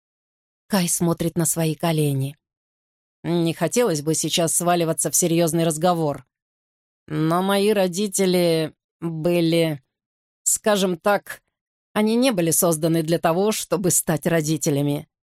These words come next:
Я всем телом поворачиваюсь к нему. "В каком смысле?" Оба были пьяницами.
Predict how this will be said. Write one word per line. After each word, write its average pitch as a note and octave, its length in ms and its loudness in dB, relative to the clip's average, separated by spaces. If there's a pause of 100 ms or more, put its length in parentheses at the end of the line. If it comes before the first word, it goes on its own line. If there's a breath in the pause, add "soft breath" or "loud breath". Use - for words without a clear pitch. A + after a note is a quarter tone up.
(540)
Я E3+ 220 -2
всем D#3+ 280 -2
телом G#3 380 -2
поворачиваюсь D3+ 680 -2
к - 140 -10
нему. D3+ 360 -2 (720)
"В - 100 -20
каком B3 340 -2
смысле?" D#3 640 -2 (1040)
Оба E3 260 2
были D3 240 0
пьяницами. C#3+ 840 -2